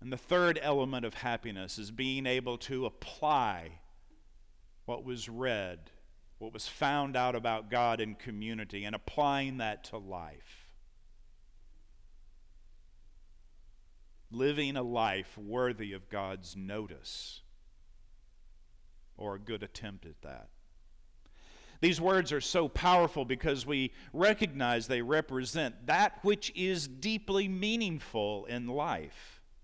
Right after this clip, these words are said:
You see, just because we live in this amazing country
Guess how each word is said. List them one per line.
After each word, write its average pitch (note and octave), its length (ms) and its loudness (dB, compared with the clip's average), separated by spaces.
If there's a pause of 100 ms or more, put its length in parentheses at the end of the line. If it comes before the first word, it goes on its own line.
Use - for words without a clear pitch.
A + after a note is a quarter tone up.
(1500)
You A2 60 -12
see, E3+ 140 -2
just F#3 240 -2
because E3 380 2
we D3+ 160 0
live C#3 400 2
in A2+ 140 -2
this - 440 -6
amazing A2 880 -4 (180)
country E2+ 640 -10